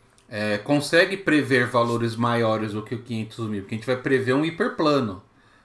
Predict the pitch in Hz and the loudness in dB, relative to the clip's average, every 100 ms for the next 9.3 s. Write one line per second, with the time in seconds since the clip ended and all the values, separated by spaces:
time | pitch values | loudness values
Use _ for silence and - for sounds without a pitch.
0 | _ 104 113 135 127 160 160 185 196 160 | _ -8 -6 -4 0 0 0 2 4 8
1 | 143 117 - 104 110 120 117 127 139 151 | 6 6 -4 -4 -2 -4 -2 0 0 0
2 | 165 156 175 180 135 117 101 - - 131 | -2 -4 -6 -4 -2 -4 -6 -8 0 0
3 | 143 143 139 143 143 165 170 - 107 92 | 0 -2 0 -2 -4 -6 -8 -8 -8 -8
4 | - - _ _ _ _ _ - _ _ | -16 -20 _ _ _ _ _ -20 _ _
5 | 110 117 135 127 135 135 147 160 160 143 | 0 2 2 4 4 6 6 4 0 -4
6 | - 120 110 107 - 151 180 135 113 104 | -2 -2 0 -2 2 4 6 2 0 -2
7 | 107 110 180 165 143 131 117 117 - 104 | -2 0 0 2 0 -2 -6 -8 -6 -4
8 | 113 113 147 165 147 123 110 101 101 101 | -2 0 2 2 2 0 -2 -2 -4 -4
9 | 101 92 80 | -6 -8 -12